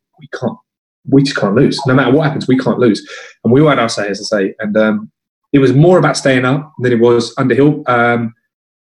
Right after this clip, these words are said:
going. But <clears throat> the second you got there on that day, the, the second you could feel the energy, it was something different. There was something in the air. There was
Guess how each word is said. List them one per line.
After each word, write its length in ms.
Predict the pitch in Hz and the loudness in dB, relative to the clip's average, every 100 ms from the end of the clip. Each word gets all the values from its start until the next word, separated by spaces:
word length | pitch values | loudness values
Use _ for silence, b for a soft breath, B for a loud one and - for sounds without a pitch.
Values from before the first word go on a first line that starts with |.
| _ - | _ 0
going. 420 | 127 143 151 117 | 2 2 0 -2
But 300 | 143 135 135 _ | -2 -2 -4 _
<clears throat> 100 | - | -2
the 460 | - 151 - 123 | 0 0 -2 -6
second 320 | - - - 147 | -4 -4 0 2
you 80 | |
got 140 | 131 127 | 2 2
there 160 | 110 | 0
on 80 | 107 | 0
that 160 | 120 117 | -2 0
day, 340 | 123 98 110 _ _ _ - | -2 -2 -6 _ _ _ -6
the, 260 | 120 127 135 | 0 0 0
the 180 | 127 123 | 0 2
second 540 | 113 - - 151 - 107 | 2 0 0 0 2 2
you 120 | 110 | 2
could 140 | 113 | 0
feel 200 | - 123 | 0 0
the 100 | 110 | 2
energy, 220 | 107 98 | 0 0
it 60 | 95 | -2
was 180 | 95 - | -4 -2
something 360 | 127 117 123 | -2 -2 -2
different. 360 | 113 110 104 95 | 0 0 0 -2
There 80 | 98 | -2
was 180 | 98 - | -4 -2
something 320 | 120 117 120 | 0 0 2
in 80 | 110 | 4
the 160 | 110 | 4
air. 260 | 107 104 - _ - _ _ - | 4 2 -4 _ -20 _ _ -2
There 100 | 117 | 2
was 420 | 104 98 - - | 2 0 -2 -12